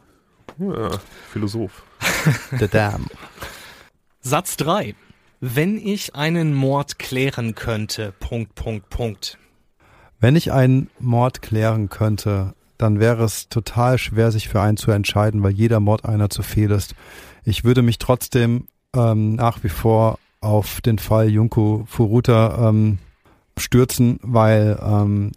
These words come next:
Speaker 2: ich diesen Fall so unfassbar schlimm finde und also das, was sie, was die junge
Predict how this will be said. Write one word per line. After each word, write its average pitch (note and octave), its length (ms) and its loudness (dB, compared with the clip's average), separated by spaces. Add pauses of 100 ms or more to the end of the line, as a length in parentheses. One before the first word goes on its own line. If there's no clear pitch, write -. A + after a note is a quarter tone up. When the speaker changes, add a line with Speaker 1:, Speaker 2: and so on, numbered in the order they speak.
Speaker 2:
ich - 360 -4
diesen G#2 500 0
Fall A2 260 0
so G#2+ 120 0
unfassbar A2 880 2 (180)
schlimm A#2+ 340 2
finde A2+ 320 2
und A2 260 0
also G#2+ 380 0 (1200)
das, A#2+ 240 2
was A#2+ 120 2
sie, A#2 380 4
was A#2 160 0
die A#2+ 120 2
junge A#2 460 4